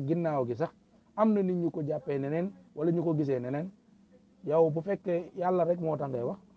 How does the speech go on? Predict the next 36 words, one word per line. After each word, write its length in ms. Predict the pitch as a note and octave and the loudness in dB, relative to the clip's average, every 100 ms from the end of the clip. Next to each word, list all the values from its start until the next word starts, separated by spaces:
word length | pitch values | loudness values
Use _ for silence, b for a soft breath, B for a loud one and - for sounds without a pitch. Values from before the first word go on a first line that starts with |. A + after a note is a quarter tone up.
| B2 | -14
waaw, 100 | B2 | -12
chaque 200 | F#3 F3+ | -10 -8
année 100 | D#3+ | -6
bu 100 | C#3+ | -4
boobaa 360 | C#3 C#3 B2+ C#3 - - - | 0 0 0 -4 -14 -18 -8
ak 100 | D3 | -4
lu 160 | D3 | -4
ca 100 | E3 D#3+ | -4 -4
nit 80 | D3+ | -4
ñi 100 | C#3+ | -4
mënta 260 | C3+ B2 | -6 -4
wax 100 | B2+ C3+ | -4 -4
ak 60 | B2+ | -6
luñ 260 | C3 D3 | -6 -4
ca 100 | D3 | -4
mënta 240 | C#3+ C#3 B2+ | -4 -4 -2
jàpp, 180 | B2+ C#3 C3+ C3+ - - | 2 2 0 -10 -14 -16
bu 80 | C3 | -2
fekkee 380 | E3+ D#3+ E3+ D#3 | 0 0 0 0
ne 120 | D3 | 2
yow 280 | C#3+ C#3 E3+ - _ _ _ _ - | 0 -2 -4 -16 _ _ _ _ 0
dëgg 260 | C#3+ D#3+ | 2 4
moo 180 | E3 D#3+ | 2 2
taxoon 240 | C#3 C#3+ | 0 -2
ngay 140 | C3 B2+ | 0 0
wax, 140 | B2+ - - | 0 -4 -10
boobaa 240 | C3+ B2+ A#2+ | -2 0 2
dootoo, 320 | B2+ A2+ C3 | 0 -2 -2
dootoo 320 | B2 C#3 C3+ | 0 2 0
ca 120 | B2 | -2
delluwaat 360 | B2 B2 B2 A#2+ | -2 0 0 0
ginnaaw. 280 | C#3+ E3 - - _ _ _ _ _ _ - _ _ _ _ - - | 2 2 2 -6 _ _ _ _ _ _ -20 _ _ _ _ -20 -4
Kon 100 | D3+ | 0
nit 140 | E3 E3+ | 0 2
war 200 | D3+ D3+ | 4 4
naa 320 | D#3 D3+ D3 | 2 -2 -4